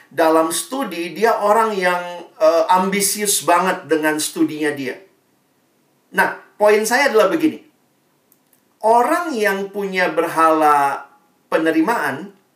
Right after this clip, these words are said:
mungkin juga akan muncul tuh, di pelayanan munculnya seperti apa. Jadi, tidak bisa dikatakan yang pelayanan itu idolsnya cuma kuasa. Nggak juga. Tapi lihat, di dalam, eh, makanya perlu dilihat beberapa aspek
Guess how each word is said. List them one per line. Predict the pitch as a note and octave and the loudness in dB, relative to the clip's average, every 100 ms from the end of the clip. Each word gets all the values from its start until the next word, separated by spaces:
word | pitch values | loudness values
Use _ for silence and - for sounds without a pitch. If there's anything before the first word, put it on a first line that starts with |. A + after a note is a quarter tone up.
| _ _ _ _ _ _ _ _ _ _ | _ _ _ _ _ _ _ _ _ _
mungkin | G3+ G#3 D#4+ | -6 0 0
juga | C4 G#3 - | 2 2 2
akan | G#3 G#3 | -2 -2
muncul | C#4 C4+ A3 E3+ | -4 0 0 0
tuh, | B2+ - | -2 -8
di | C3 - | -10 -6
pelayanan | D3+ C#3+ D3 D#3 F3+ | -2 0 0 0 -2
munculnya | E3 D3+ D3 D#3 D#3+ | -4 -4 -2 0 0
seperti | D#3 - - D3+ | -4 -8 -6 -4
apa. | C#3+ B2 D#3+ D#3 D#3 | -2 -2 0 2 2
Jadi, | G3 A3+ - - _ _ _ _ - | -2 -6 -12 -20 _ _ _ _ -10
tidak | G3 F#3 F#3 | -2 0 0
bisa | G3+ | -2
dikatakan | A3 F#3+ F3 F3 F3 A3 | -2 0 -2 0 0 0
yang | F#3+ F3+ | 0 -2
pelayanan | F3 E3 D#3+ D#3+ E3 | 0 2 4 2 0
itu | D#3+ B3 B3 - _ _ D#3 | -2 -4 -6 -8 _ _ 0
idolsnya | D#3+ D3+ D#3 D#3 A3 | 2 4 2 0 -2
cuma | - E3 D3 | -2 -2 0
kuasa. | E3 E3 - C#3+ - - | 2 2 2 -2 -6 -6
Nggak | C3+ A#2 | -6 -6
juga. | - E3+ B2 - _ _ _ _ _ _ _ - | -6 -8 -8 -12 _ _ _ _ _ _ _ -6
Tapi | E3+ C4+ A#3+ A3+ | -4 -2 -2 0
lihat, | A#3 - - _ | 0 0 -6 _
di | D#3+ D#3+ | -10 -2
dalam, | D#3+ E3 D#3+ E3 D#3 - _ _ _ - | 2 4 4 0 -6 -14 _ _ _ -4
eh, | D3 D3 | -2 -2
makanya | A3 A3 | -2 0
perlu | C4 A#3+ A3 | 0 0 0
dilihat | F#3+ G3+ F#3 | 0 0 0
beberapa | E3+ D#3+ E3 F3+ E3 | 0 0 0 0 -2
aspek | - F3+ | -2 -6